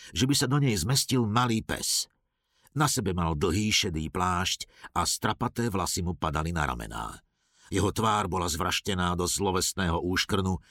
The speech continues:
a prezrádzala oddanosť zlu. Dramnadrochit z času na čas zdvihol zrak a poobzeral sa po triede. Potom sa pozrel do svojho počítača a ďalej pracoval.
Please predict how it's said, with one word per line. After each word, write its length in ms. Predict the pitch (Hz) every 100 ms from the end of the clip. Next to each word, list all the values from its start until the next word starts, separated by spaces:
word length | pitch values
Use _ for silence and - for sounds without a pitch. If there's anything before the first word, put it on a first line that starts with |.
| - - 92
a 20 | -
prezrádzala 720 | 113 127 131 123 113 123 - -
oddanosť 640 | 113 104 127 110 104 90
zlu. 400 | 80 85 76 - - _ _ _ _ _ - -
Dramnadrochit 880 | 98 139 147 156 120 92 85 92 -
z 240 | - -
času 160 | 107 98
na 160 | 90
čas 320 | 92 92 76 73
zdvihol 320 | 90 90 82
zrak 400 | 107 120 - - _ _ - -
a 160 | 90
poobzeral 640 | - 110 117 107 117 113 113
sa 160 | -
po 160 | 117 87
triede. 380 | 67 58 53 - - _ _ _ _ - - -
Potom 320 | 117 117 98
sa 160 | - -
pozrel 320 | 92 95 95
do 160 | 87 87
svojho 320 | 92 85 87
počítača 640 | 90 101 95 98 - 101 - - -
a 160 | 92
ďalej 400 | 90 85 90 90
pracoval. 560 | - 76 - 55 50